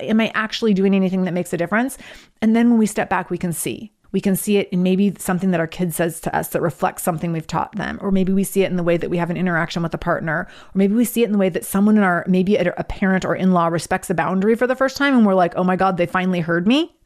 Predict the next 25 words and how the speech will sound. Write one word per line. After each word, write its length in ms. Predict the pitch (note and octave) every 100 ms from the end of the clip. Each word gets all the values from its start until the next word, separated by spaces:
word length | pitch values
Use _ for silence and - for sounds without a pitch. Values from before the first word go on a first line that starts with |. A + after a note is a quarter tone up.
| -
<laughs> 80 | A#3+ - _ E4 F4+ A#3
Maybe 380 | G3 A#3+ B3+ A#3 - -
a 60 | G#3+
boss 340 | F3 F3 G#3
says 220 | - F#3 E3+
something 360 | D#3+ E3+ E3
or 60 | E3
someone 300 | - G#3+ G#3
gives 180 | F#3+ F#3
us 120 | F3+
some 160 | F#3+
sort 160 | F#3+ G3
of 80 | -
affirmation 540 | F3 F3+ F3+ E3+ F#3
in 80 | F3
the 80 | E3+
workplace 500 | E3+ - - E3 D#3+
or 60 |
in 80 | D#3+
a 40 | E3+
community 380 | F#3 F3+ F3+
organization. 640 | D#3+ E3+ E3 D#3+ F3 - E3+
And 100 | E3
we're 100 | E3+
like, 280 | E3+ E3